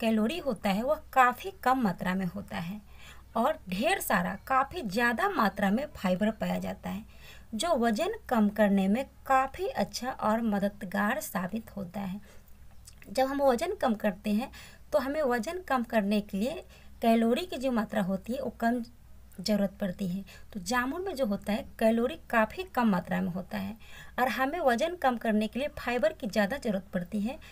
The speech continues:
जो जामुन में ढेर सारा मात्रा में फाइबर पाया जाता है, जिससे वज़न कम करने में काफ़ी मददगार साबित होता है और आसानी से वज़न कम होने लगता है।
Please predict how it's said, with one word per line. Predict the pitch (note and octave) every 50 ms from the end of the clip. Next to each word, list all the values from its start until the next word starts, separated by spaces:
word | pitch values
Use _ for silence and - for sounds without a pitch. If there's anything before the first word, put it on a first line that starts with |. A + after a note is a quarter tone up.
| - - - - - -
जो | G3 - D4 F4 F4
जामुन | A3+ G#3 A3+ G#3 G3+ G#3+ A#3+ C4
में | C#4 E4 F4 A#3
ढेर | D#3+ F3 F3 A#3 D4+ -
सारा | - - - A#3+ G#3 G#3 G#3
मात्रा | G#3 G3+ F#3+ F3+ - - G3 G3
में | G3+ G#3+ B3+ D#4+ G4 G4+ - - - - - - -
फाइबर | - - F#3+ G#3 G3+ G3 F#3 C4 D#4
पाया | - - G#3+ G3 F#3+
जाता | F3+ F#3+ F#3 - - A3+
है, | G3+ A3 C4+ - C#4+ F#3+
जिससे | - - A#3 A#3 A3 - - - - C4+ D#4+ G4 - - - - - - - F#3+
वज़न | G3+ G3+ F3+ A#3+ D4 E4 -
कम | - B3 G#3+ G3+ F#3
करने | G3 - G3+ F#3 F#3 F#3+ G3+
में | G3+ A3 C#4 - - - - -
काफ़ी | D4 D4 D4+ D4+ - - E4
मददगार | D#4 B3+ G#3+ G#3 F#3 G3 - - G3+ A3+ C4
साबित | - - A3 F#3+ F#3+ G#3 - -
होता | F#3 F3+ - G#3
है | G3+ C4 - - - - - - - -
और | C#4 D#4+ - - -
आसानी | A3+ G#3 - - F#3+ F3+ F#3 G3 G#3 A3
से | - - - D#4 F#4 G#4+ - - - - - - G3
वज़न | G3+ G3 F3 A3+ C4+ D#4+ E4 - -
कम | G3+ G3 B3 C#4 C4 -
होने | G#3 F#3+ F#3+ F#3+
लगता | F#3+ F3+ F3 F3 - - G#3+ G3+
है। | F#3+ F#3 G3 G#3